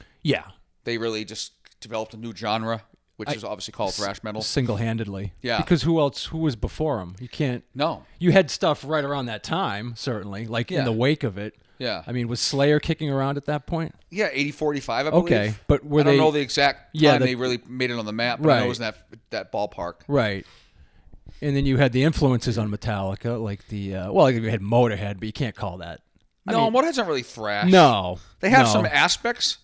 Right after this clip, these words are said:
Speaker 1: Right.
Speaker 2: before, like, you know,
Speaker 1: Right.
Speaker 2: I would say.
Speaker 1: And some punk aspects, too. Yeah,
Speaker 2: Yeah.
Speaker 1: they had punk credibility with the,
Speaker 2: Yeah,
Speaker 1: uh,
Speaker 2: I think it was
Speaker 1: with
Speaker 2: more like,
Speaker 1: yeah.
Speaker 2: you could call it punk,
Speaker 1: But I think
Speaker 2: hardcore.
Speaker 1: if, I think you could, well, you could probably call Motorhead. But, yeah, in terms of classic thrash,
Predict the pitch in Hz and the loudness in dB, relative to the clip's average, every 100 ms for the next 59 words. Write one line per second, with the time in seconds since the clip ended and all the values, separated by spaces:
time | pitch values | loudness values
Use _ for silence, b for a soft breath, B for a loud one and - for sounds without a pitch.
0 | - 139 117 107 - - 151 170 170 143 | 0 4 4 0 -6 -10 -4 2 2 2
1 | - _ _ _ - 156 113 92 92 _ | -2 _ _ _ -10 -6 -6 -6 -10 _
2 | - 123 104 98 _ _ _ _ _ 135 | -2 0 0 -4 _ _ _ _ _ -8
3 | 123 120 135 127 143 120 117 - 151 120 | -6 -4 -4 -4 -2 0 2 4 2 0
4 | 104 - 92 101 - 131 110 269 165 147 | -2 -4 -10 -12 -6 -2 2 4 6 4
5 | - 156 - 139 110 107 107 98 98 95 | 4 4 2 0 0 -4 -6 -8 -10 -4
6 | 98 - 175 208 156 156 147 123 151 127 | 2 4 4 2 0 0 0 4 6 6
7 | 98 110 127 110 - 127 123 - 123 202 | 4 2 0 0 -4 -6 -6 -8 4 8
8 | 196 254 254 190 - 120 156 156 170 - | 8 6 4 2 -2 -8 -4 -2 -4 -6
9 | 269 339 415 370 381 415 415 277 160 139 | -6 -4 -4 -4 -4 -2 2 4 4 2
10 | 131 107 107 98 104 98 202 156 196 117 | 2 0 -2 -4 -6 2 4 4 4 4
11 | 110 156 - 196 170 151 120 107 - - | 2 0 4 4 4 0 -4 -10 -20 -20
12 | _ _ _ _ _ _ _ - - 143 | _ _ _ _ _ _ _ -16 -6 -2
13 | 139 - 139 - - - 110 117 117 117 | -2 -2 -6 -8 -14 -10 -6 -4 -4 -4
14 | - - | -4 -8